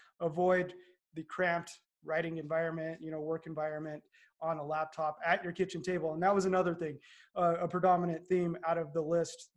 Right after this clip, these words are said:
uh, that we received or the advice we received was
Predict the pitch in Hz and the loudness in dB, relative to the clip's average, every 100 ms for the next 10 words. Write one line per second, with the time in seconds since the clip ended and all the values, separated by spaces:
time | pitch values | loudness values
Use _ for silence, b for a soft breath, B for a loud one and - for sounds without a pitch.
0 | - 156 151 160 165 160 160 - 170 151 | -6 -4 -2 -4 -4 -6 -6 -4 -4 -4
1 | 151 156 180 190 190 151 147 147 156 151 | -6 -2 2 4 2 -4 -6 -6 -8 -10
2 | 143 b b - 165 156 151 | -12 b b -2 0 0 -6